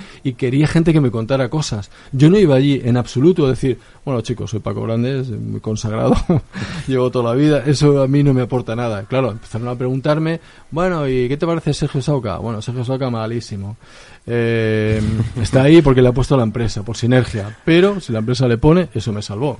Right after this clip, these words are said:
claro. Yo respeto la opinión. "Silvia Barba, Silvia Barba, desparrama, no sé qué". <laughs> Dije las cosas entre estudiantes, entre estudiantes. Mm, eh, y ya sé que hay Twitter, eh, a Ramo-, a,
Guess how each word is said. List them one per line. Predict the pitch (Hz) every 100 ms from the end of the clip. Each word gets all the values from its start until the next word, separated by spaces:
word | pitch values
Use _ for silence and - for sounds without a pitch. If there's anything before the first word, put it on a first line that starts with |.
| 113
claro. | 117 110 - - - -
Yo | 135
respeto | 131 101 131 123
la | 117
opinión. | 113 120 117 104 - -
"Silvia | - 190 175
Barba, | 175 151 113 117
Silvia | 135 135
Barba, | 151 139 107
desparrama, | 113 - 117 120 127 113 101 - - - -
no | 107
sé | 110
qué". | 127 -
<laughs> | 110 - - - - - 156
Dije | 151 160 156
las | 135
cosas | - 135 151 135 - - -
entre | 147 139 123
estudiantes, | 113 - 117 117 113 - 107 - - - -
entre | 135 123 -
estudiantes. | 113 117 110 113 107 107 101 - - - - - -
Mm, | 143 117 117 -
eh, | 139 139
y | 147
ya | 117 135
sé | - 143 123
que | 113
hay | 107
Twitter, | 147 170 170 165 165 156
eh, | 120 120 117 113
a | 120
Ramo-, | 117 123 139
a, | 110